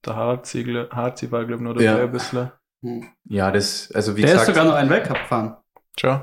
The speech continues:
Speaker 2: Tatsächlich?
Speaker 3: Big Air.
Speaker 2: Ach, cool.
Speaker 1: Shoutout an Harzi.
Speaker 3: Shoutout an Harzi.
Speaker 2: Grüße. Na, aber dem, ich glaub, das war bei mir damals einfach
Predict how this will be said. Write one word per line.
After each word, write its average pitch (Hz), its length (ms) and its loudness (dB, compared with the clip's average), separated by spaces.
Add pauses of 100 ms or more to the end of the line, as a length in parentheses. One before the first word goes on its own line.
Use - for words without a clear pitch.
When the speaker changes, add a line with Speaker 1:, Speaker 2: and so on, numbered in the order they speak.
Speaker 2:
Tatsächlich? 131 420 2
Speaker 3:
Big 117 80 -4
Air. 117 260 -4 (220)
Speaker 2:
Ach, - 180 -4 (100)
cool. 101 240 0 (220)
Speaker 1:
Shoutout 120 480 4
an 113 160 2
Harzi. 117 500 0 (280)
Speaker 3:
Shoutout 143 380 4
an 131 60 2
Harzi. 131 440 -2
Speaker 2:
Grüße. 113 460 2 (1300)
Na, 120 280 6
aber 113 260 6
dem, 104 400 2
ich 110 140 -4
glaub, 117 240 2
das 117 140 0
war 107 260 6
bei 107 100 2
mir 107 240 2
damals 104 300 2
einfach - 580 -2